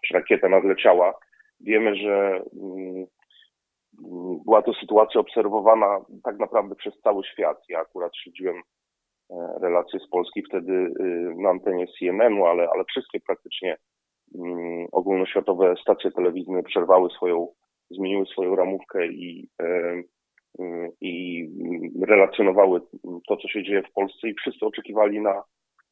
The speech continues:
e, głos polskich, e, władz. Gdybyśmy, e, wykonali wtedy jakiś fałszywy ruch, e, gdyby oskarżono na przykład, mm, od razu Rosję, co przecież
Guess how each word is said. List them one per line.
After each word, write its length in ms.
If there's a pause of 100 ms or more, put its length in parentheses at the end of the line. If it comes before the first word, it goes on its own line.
(140)
e, 200
głos 420
polskich, 440
e, 440 (100)
władz. 340
Gdybyśmy, 920 (640)
e, 40 (680)
wykonali 500
wtedy 240
jakiś 400
fałszywy 440
ruch, 400 (120)
e, 300
gdyby 300
oskarżono 600
na 100
przykład, 360 (640)
mm, 640
od 140
razu 300
Rosję, 540 (560)
co 80
przecież 640